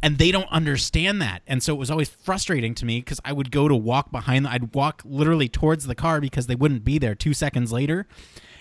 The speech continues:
And then they would stop for me, and I would, like, almost run into the car, and then I would have to correct, course correct, and then go straight across the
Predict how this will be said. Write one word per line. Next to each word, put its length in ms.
And 180
then 300
they 180
would 160
stop 340
for 100
me, 240
and 180
I 100
would, 140
like, 260
almost 380
run 180
into 200
the 80
car, 480
and 220
then 280
I 120
would 140
have 160
to 80
correct, 420
course 240
correct, 500
and 160
then 240
go 200
straight 440
across 420
the 360